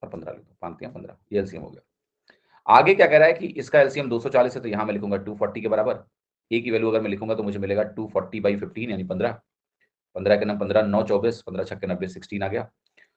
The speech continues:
तो आपका जो sum of two numbers अगर मुझे निकालना है, तो सम कितना है भैया? आपको क्या sum आपका है? फ़ाइव ओ थ्री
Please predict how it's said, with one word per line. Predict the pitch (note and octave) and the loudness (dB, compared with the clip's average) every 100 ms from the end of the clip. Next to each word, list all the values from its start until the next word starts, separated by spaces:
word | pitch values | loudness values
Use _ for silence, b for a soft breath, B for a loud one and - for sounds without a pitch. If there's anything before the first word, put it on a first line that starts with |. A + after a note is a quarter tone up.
| _ - | _ -4
तो | A#2 | 0
आपका | G2+ G#2 G2+ A#2+ | 6 4 4 0
जो | A#2+ | 0
sum | A#2+ B2 | 2 4
of | D3+ | 4
two | - C3+ | 2 -2
numbers | A#2 A#2 | 2 2
अगर | A2+ A2 | 0 -4
मुझे | G#2+ | -2
निकालना | G#2 G2+ F#2+ | 0 0 0
है, | A#2 | 0
तो | A#2 | -2
सम | A#2 A2+ | -4 -4
कितना | A#2 A#2+ | -4 -2
है | |
भैया? | A#2 A#2+ C#3 _ _ _ _ | -2 -2 -6 _ _ _ _
आपको | G2 G2+ | -8 -4
क्या | G#2+ | -2
sum | A#2 A2 | 0 0
आपका | G#2 G#2 | 0 0
है? | B2 | -2
फ़ाइव | - G2+ G#2 | 2 2 2
ओ | G#2+ | 0
थ्री | A2 | -4